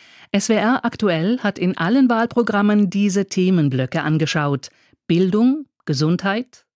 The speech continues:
Bauen und Wohnen, Mobilität sowie Klima. Es handelt sich dabei um eine redaktionelle Auswahl ohne Anspruch auf Vollständigkeit. Auf kommunaler Ebene ist die Ö D P erfolgreich.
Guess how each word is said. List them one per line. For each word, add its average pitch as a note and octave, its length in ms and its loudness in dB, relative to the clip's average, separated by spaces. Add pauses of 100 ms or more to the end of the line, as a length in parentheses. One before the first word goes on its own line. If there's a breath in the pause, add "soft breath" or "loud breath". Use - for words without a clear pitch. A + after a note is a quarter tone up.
(140)
Bauen G#3+ 360 2
und - 140 -2
Wohnen, F3+ 460 0 (260 soft breath)
Mobilität F3 840 0
sowie F3 540 -2
Klima. B2+ 580 -2 (920 soft breath)
Es - 100 -8
handelt F3+ 280 0
sich E3 140 -4
dabei D#3+ 360 -2
um D#3 80 -4
eine D3 360 -2
redaktionelle D#3+ 760 0
Auswahl F3+ 600 -2
ohne F#3+ 360 0
Anspruch D#3 540 -4
auf C#3 120 -6
Vollständigkeit. C#3 1040 -4 (1000)
Auf F3+ 180 -4
kommunaler G#3+ 600 2
Ebene D#3 440 0
ist - 160 -4
die F#3+ 160 -2
Ö A3 100 2
D G#3 140 2
P A3+ 220 0
erfolgreich. E3+ 840 -6